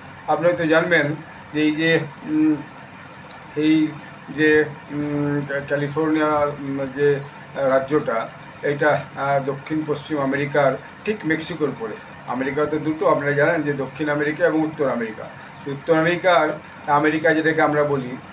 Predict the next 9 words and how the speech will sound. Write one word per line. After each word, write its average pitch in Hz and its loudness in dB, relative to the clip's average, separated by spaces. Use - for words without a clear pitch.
সেটার, 151 0
সেটা 156 -4
হচ্ছে 156 -4
ঠিক 196 -2
মাঝামাঝি 160 4
উত্তর 139 -4
আমেরিকা। 117 -6
তার 160 2
উপর 151 0